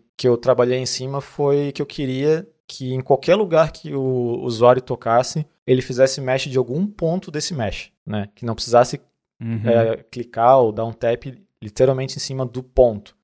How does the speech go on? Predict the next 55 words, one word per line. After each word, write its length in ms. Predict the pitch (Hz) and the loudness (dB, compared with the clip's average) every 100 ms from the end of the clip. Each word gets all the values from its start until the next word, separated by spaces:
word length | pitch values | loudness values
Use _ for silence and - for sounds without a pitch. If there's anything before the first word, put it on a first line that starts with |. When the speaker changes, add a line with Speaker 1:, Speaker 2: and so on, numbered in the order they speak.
| - | -10
Speaker 1:
Então 760 | 127 - 127 135 139 135 135 - _ _ | -4 4 4 4 0 -4 -8 -16 _ _
Speaker 2:
Tanto 300 | 147 139 143 | 0 2 4
é 140 | 135 143 | 4 4
que 240 | 175 165 | 2 4
a 340 | 151 143 135 131 123 | 6 4 2 2 2
U 80 | 123 117 | 2 2
I 100 | 127 | 0
dele, 380 | 120 120 123 123 | 0 0 0 0
por 240 | - 127 | -2 -4
padrão, 520 | - 127 113 120 123 151 | 0 0 0 0 0 0
nem 160 | 143 | 0
mostra 420 | 160 151 160 - 175 | 0 0 0 -2 -8
os 100 | - | -4
pontos, 220 | 165 151 | 4 6
Speaker 1:
Exato. 300 | 135 131 104 | 8 6 4
Speaker 2:
né? 140 | 104 | -2
Você 260 | 104 104 110 | -4 -4 -4
tem 140 | 113 | -2
Speaker 1:
Tem 80 | 113 | -2
que 80 | - | 2
dar 80 | 117 | 2
um 20 | |
Speaker 2:
que 40 | 123 | 4
Speaker 1:
tap 240 | 117 113 | 2 2
ali. 160 | 113 107 | -2 -2
Speaker 2:
optar 600 | 123 - - 135 131 160 | 0 0 0 2 4 2
por 200 | - 170 | 2 0
ver 200 | 135 135 | 2 2
os 140 | 135 - | 2 0
pontos, 440 | - 117 110 110 | -4 -4 -4 -4
se 100 | - | 4
Speaker 1:
Exato, 400 | 127 127 127 104 | 6 8 6 4
Speaker 2:
quiser. 120 | 107 110 | -6 -6
Speaker 1:
exato. 180 | 104 _ - | -8 _ -10
Então, 1200 | 120 - 120 123 131 135 135 135 135 131 127 120 - _ | -6 4 6 6 2 2 0 0 0 -2 -4 -6 -14 _
é, 120 | - 123 | 2 4
o 120 | 107 | 2
jeito, 200 | 107 123 _ - | -2 -6 _ -6
por 120 | 143 | -2
isso 160 | 151 - | 0 -2
que 100 | - | 4
eu 40 | 175 | 4
até 220 | 175 165 | 4 0
botei, 560 | 180 - 185 175 175 156 | -2 -2 0 0 0 -2
foi 120 | 127 | -4
a 20 | |
primeira 260 | 139 139 143 | 0 2 2
vez 140 | 151 | 0
que 40 | 151 | -4
eu 40 | |
brinquei 240 | 139 131 131 | -8 -6 -6
também 260 | 135 123 | -6 -8
com, 460 | 123 127 117 110 104 | -8 -10 -10 -10 -12
com 300 | - 117 | -12 -10
o 60 | 107 | -10